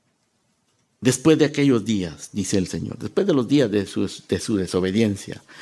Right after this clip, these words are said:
después de los días de aquel antiguo pacto que no funcionó, que era deficiente, que no transformó a nadie, este es el nuevo pacto que haré", dice el Señor,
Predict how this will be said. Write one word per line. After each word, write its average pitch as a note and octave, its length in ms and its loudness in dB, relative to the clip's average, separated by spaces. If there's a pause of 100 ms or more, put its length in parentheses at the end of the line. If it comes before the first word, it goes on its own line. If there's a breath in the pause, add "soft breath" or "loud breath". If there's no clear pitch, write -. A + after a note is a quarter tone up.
(160 loud breath)
después D#3 360 4
de E3+ 100 8
los D3+ 160 6
días D3+ 360 6
de A#2 400 4 (920 loud breath)
aquel D3+ 340 4
antiguo B2+ 460 4
pacto A#2+ 420 0
que A2 100 4
no A#2 200 8
funcionó, A2+ 720 2
que - 80 2
era B2 160 4
deficiente, A2 1000 4 (1700 soft breath)
que C3 100 4
no C3 140 6
transformó A#2+ 500 4
a A#2+ 40 4
nadie, G2 460 2 (880)
este E3+ 280 4
es B2+ 80 -2
el B2+ 80 2
nuevo G2+ 220 2
pacto G#2 340 -4
que F2+ 120 -8
haré", F2 180 -8
dice F2+ 240 -8
el E2 80 -10
Señor, D2 320 -12